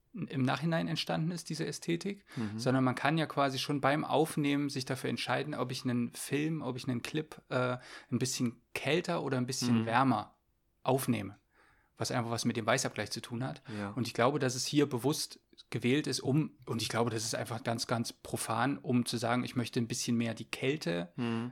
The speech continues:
Speaker 1: äh, zeigen, was natürlich bei, und der Film, das haben wir noch gar nicht gesagt, der spielt durchweg im Schnee.
Speaker 2: Mhm.
Speaker 1: Außer natürlich bei den Innenaufnahmen, wenn sie im Haus sind, aber alles, was außen passiert, ist in der Schneelandschaft.
Speaker 2: Mhm.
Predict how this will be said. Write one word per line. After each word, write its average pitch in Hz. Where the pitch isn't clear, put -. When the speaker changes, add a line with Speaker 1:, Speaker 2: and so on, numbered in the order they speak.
Speaker 1:
äh, 143
zeigen, 147
was 127
natürlich 127
bei, 123
und 127
der 117
Film, 131
das 120
haben 127
wir 123
noch -
gar 117
nicht 113
gesagt, 123
der 127
spielt 123
durchweg 131
im 123
Schnee. 156
Speaker 2:
Mhm. 117
Speaker 1:
Außer 127
natürlich 120
bei 120
den 120
Innenaufnahmen, 135
wenn 123
sie 123
im 110
Haus 139
sind, 135
aber 117
alles, 135
was 117
außen 135
passiert, -
ist -
in 127
der 120
Schneelandschaft. 147
Speaker 2:
Mhm. 120